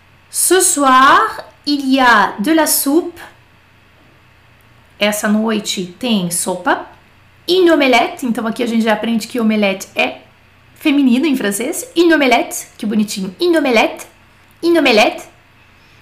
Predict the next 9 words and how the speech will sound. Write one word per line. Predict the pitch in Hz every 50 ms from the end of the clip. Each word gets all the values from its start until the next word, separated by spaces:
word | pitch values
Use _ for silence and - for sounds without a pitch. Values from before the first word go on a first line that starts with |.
| _ _ -
Um | 202
omelete. | 185 170 175 175 160 170 226 - - - - _ _ _ _ _ - - - - - _ _ - _ _ _ _ _ -
E | - 320 381 392 - - - _ _ _ -
de | 220 214 302 330
la | 320 294 294 320 311
salade | - - 285 247 240 247 262 269 269 262 262 285 269 - - -
verte. | 196 202 247 254 240 226 - - - - - 214 180 165 165 - -
E | 269 277 330 370
salada | - - 403 403 370 302 254 247 240 240 294 302 311